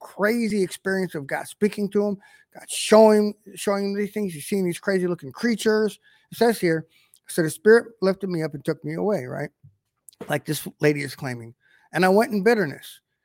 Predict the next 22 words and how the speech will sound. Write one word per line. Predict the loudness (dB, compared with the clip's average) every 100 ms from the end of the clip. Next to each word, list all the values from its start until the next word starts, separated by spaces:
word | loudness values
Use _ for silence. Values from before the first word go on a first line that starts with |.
| _ -2
in | -2
the |
heat | 2 2
of | 4
my | 2
spirit, | -2 -4 -4 -4 -10 _ _ _ _ -4
and | -4
the | 0
hand | 2 2
of | 2
the | 2
Lord | 2 2
was | -2 -6
strong | -6 -6
upon | -6 -4 -4 -6
me. | -10 -20 _ _ _ _ _ _
Then | -8 2 4 4 2
I | 0 -2
came | -6 -2 0 2 0 -2
to | -4 -6
the | -4
captives | 0 0 0 -6 -8